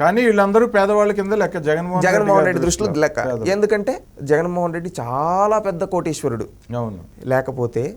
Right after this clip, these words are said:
Speaker 2: ఒకప్పుడు ఇల్లు అమ్ముకుంటా అన్న స్థాయి నుంచి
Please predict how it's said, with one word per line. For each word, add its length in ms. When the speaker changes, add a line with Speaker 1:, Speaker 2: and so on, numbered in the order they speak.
Speaker 2:
ఒకప్పుడు 400
ఇల్లు 280
అమ్ముకుంటా 520
అన్న 220
స్థాయి 420
నుంచి 360